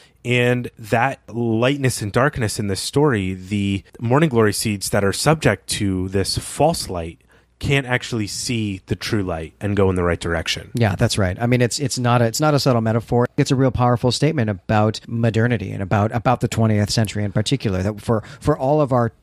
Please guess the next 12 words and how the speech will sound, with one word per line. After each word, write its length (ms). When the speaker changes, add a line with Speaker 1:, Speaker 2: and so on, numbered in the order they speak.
Speaker 2:
tools, 420
for 200
all 160
of 160
our 320
tricks, 480
we've 640
lost 680
something 760
that 120
Speaker 1:
Yeah. 220
Speaker 2:
we, 40